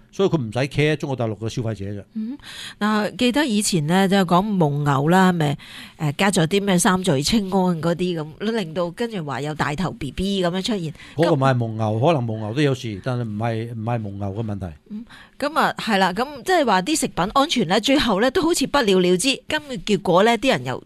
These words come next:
Speaker 2: 飲返啲啲牛奶啊，咁又好似當冇事發生喎。咁係咪佢嗰個方式處理啊？<laughs> 咁係最好嘅，真係。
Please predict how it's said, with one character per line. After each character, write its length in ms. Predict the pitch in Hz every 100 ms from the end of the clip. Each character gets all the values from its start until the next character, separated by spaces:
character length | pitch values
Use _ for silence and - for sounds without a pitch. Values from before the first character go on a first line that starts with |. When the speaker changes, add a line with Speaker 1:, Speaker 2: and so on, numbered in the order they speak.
| -
Speaker 2:
飲 160 | 143 147 180
返 220 | 220 208 196 185
啲 100 | 196
啲 120 | 190
牛 260 | 170 113 135
奶 220 | 85 151
啊， 100 | 147
咁 240 | 151 160
又 160 | 190 170
好 80 | 208
似 160 | -
當 180 | 196 156
冇 160 | 147 147
事 180 | - 147
發 160 | 135
生 140 | 160 156 151
喎。 40 | - - - - -
咁 80 | 240
係 140 | 320
咪 120 | 220 185
佢 100 | 196
嗰 120 | 247
個 100 | 262
方 260 | - - 285
式 140 | 277
處 200 | - -
理 240 | 175 170 202
啊？ 60 |
<laughs> 40 | 262
咁 240 | 254 170
係 180 | 220 202
最 200 | 170 160
好 80 | 151
嘅， 260 | 185 -
真 160 | 214 175
係。 140 | 185